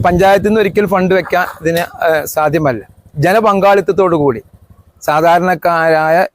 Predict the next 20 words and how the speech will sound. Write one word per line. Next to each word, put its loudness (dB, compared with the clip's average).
ജന, 2
ആളുകളുടെ 2
ഇടയിൽ 2
നിന്നും 0
ഫണ്ട് 0
സ്വരൂപിച്ചുകൊണ്ട് 0
ആണ് 0
ഞങ്ങൾ 0
ഇതിന് 0
ഫണ്ട് 0
കണ്ടെത്തുന്നത്. -2
പഞ്ചായത്തിൻ്റെ 0
ഫണ്ട് 0
ഒരിക്കലും -2
ഇങ്ങനെ 0
ഒരു 2
പൊതു 0
ഇതിന് 0
ചെയ്യാൻ 0
പാടില്ല. 2